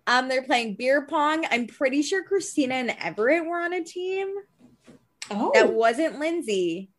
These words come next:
Speaker 1: It was Christina
Speaker 2: I didn't
Speaker 1: and
Speaker 2: even
Speaker 1: Everett.
Speaker 2: notice who was playing, who, what the teams were, but I,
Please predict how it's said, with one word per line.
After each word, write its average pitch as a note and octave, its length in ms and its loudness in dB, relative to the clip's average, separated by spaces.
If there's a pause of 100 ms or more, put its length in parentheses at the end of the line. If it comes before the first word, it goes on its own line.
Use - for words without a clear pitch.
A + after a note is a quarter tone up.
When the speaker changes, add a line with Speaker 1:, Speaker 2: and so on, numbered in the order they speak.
(1300)
Speaker 1:
It C#3 160 -6
was G3+ 240 -2
Christina D#4+ 440 -4
Speaker 2:
I - 20 4
didn't C4 180 2
Speaker 1:
and D4+ 100 2
Speaker 2:
even C#4 140 4
Speaker 1:
Everett. G3 160 4
Speaker 2:
notice - 200 2
who G#3 60 0
was F#3 140 -2
playing, A3+ 580 0
who, G#3 120 -2
what F#3+ 420 -6
the - 80 -18
teams G3 420 -6
were, F#3 320 0
but F#3 180 -6
I, - 20 -18